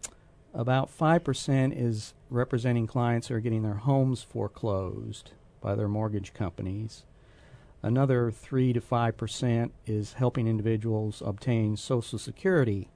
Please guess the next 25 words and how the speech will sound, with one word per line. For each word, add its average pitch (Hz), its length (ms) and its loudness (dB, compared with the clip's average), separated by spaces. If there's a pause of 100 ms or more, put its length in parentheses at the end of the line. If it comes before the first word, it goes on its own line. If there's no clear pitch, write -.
(760)
claims. 98 720 -2 (640)
Uh, 104 920 0 (160)
and 110 460 2
then 120 220 4
there's 113 300 0
about 110 440 -4
ten 123 260 0
or 107 120 0
twelve 127 340 -2
percent 107 480 -2 (760)
that 101 160 -2
do 107 160 0
debt 113 420 2
relief, 101 600 -4
and 107 160 0
that's 113 240 2
my 110 220 2
specialty, 104 800 -4
which 120 220 -8
is 104 100 -6
bankruptcy 104 880 -2
and 98 240 -2
debtor 104 280 0
creditor 107 440 -4
law. 107 320 -6